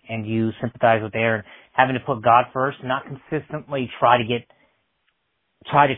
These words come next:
take control of the situation he could not take control of. For, for me, um, you know, like, I've, I've put women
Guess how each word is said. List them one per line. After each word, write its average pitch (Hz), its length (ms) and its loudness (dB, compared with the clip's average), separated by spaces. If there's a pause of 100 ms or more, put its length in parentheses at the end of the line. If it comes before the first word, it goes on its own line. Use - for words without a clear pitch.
(100)
take 151 140 -6
control 139 360 -2
of 123 60 -6
the 120 200 -6
situation 127 440 -6
he 123 180 -10
could 113 120 -8
not 120 160 -2 (100)
take 120 140 -4
control 117 520 -4
of. - 880 -20 (100)
For, 123 320 2 (120)
for 139 100 0
me, 170 560 0 (160)
um, 113 520 2 (640)
you 131 160 -6
know, 135 180 4
like, 117 160 4
I've, 147 300 2 (280)
I've 180 260 4
put 151 160 -6
women 120 540 -8